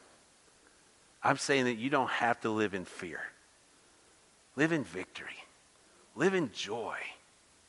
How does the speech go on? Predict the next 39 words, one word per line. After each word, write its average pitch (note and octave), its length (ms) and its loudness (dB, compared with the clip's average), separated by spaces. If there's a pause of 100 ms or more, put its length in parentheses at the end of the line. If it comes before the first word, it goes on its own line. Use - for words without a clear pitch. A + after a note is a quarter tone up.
(1300)
Even F#3 320 2
sitting F3+ 420 4
in D#3+ 140 4
a C#3+ 100 2
hospital C#3 540 0
room, G#2+ 300 0
you A#2 120 -2
can G2+ 160 -8
sit - 360 -2
back G#2+ 280 8
and F#2 120 -8
say, F#2 160 -4
"Thank G2+ 380 -6
you, G#2 80 -8
Jesus. - 760 -12 (680)
Who D3 160 4
is C3 160 4
it A#2 100 0
you G#2+ 120 -4
want A2 160 0
me G2 80 -4
to G2 80 0
witness G2+ 340 -6
to? E2 200 -12
That G2+ 300 0
doctor, A#2+ 380 4
that G2 260 2
nurse? A2+ 540 0 (1200)
What A2+ 80 -2
do A#2+ 60 0
you A#2 80 0
want G2+ 140 -2
me G2+ 80 -4
to F#2+ 60 -8
share G2+ 300 4
with F2+ 140 -4
them F2 100 -6
today, F2+ 380 0
Lord? E2+ 240 -4